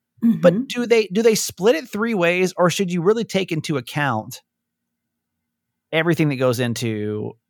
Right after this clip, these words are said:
Speaker 2: everyone's life, you know?
Speaker 1: Mm-hmm. Mm-hmm.
Speaker 2: Like, for example, my life. Um, <laughs> hello.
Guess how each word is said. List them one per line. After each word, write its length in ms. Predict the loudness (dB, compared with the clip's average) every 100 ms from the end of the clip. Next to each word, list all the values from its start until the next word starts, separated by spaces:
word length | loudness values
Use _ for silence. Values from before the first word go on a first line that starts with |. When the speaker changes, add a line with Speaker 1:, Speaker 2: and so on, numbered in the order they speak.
| _ _ _ 0
Speaker 2:
everyone's 300 | 2 2 0
life, 440 | -4 -8 -12 -20 _ _
you 100 | 0
know? 320 | 2 2 0 -4 _ _ -4
Speaker 1:
Mm-hmm. 40 | -2
Mm-hmm. 100 | 0
Speaker 2:
Like, 200 | -2 -4
for 200 | -2 -2
example, 400 | -2 -6 -12 -20 _ _ _
my 180 | -4 -4
life. 400 | -4 -12 -20 -20 _ _ _ _ _
Um, 360 | -2 2 2 0 -6 -14
<laughs> 240 | -16 -20 -18 -14 -6 0 0 0
hello. 280 | -4 -2 -4